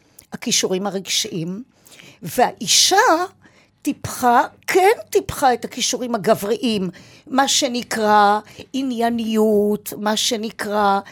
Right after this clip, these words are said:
התייחסות פחות רגשית. אני לוקחת סטריאוטיפים של מה שנקרא. אתה אומר שזאת בעיה אם אישה מנסה או מתנהגת כמו גבר, אבל הרבה פעמים בעמדות ניהול יש נשים שהגיעו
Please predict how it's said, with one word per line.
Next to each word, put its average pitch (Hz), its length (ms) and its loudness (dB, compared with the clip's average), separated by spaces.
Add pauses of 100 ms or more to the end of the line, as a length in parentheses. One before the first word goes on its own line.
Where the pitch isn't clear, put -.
(220)
התייחסות 233 720 -8
פחות - 300 -4
רגשית. 214 420 0
אני 214 160 0
לוקחת 208 400 0
סטריאוטיפים 208 800 -2
של 160 200 -4
מה 190 180 -2
שנקרא. 175 460 -4 (440)
אתה 175 160 -4
אומר 359 280 2
שזאת 208 400 -4
בעיה 202 460 2
אם 220 180 -4
אישה 196 300 0 (380)
מנסה 190 880 -2
או 202 80 -4
מתנהגת 180 460 -6
כמו 196 260 -10
גבר, 151 300 -6 (580)
אבל 214 240 0 (160)
הרבה 170 280 0
פעמים 294 400 -2
בעמדות 196 760 0 (280)
ניהול 202 600 4 (500)
יש 247 300 0
נשים 175 600 -2 (340)
שהגיעו 294 760 4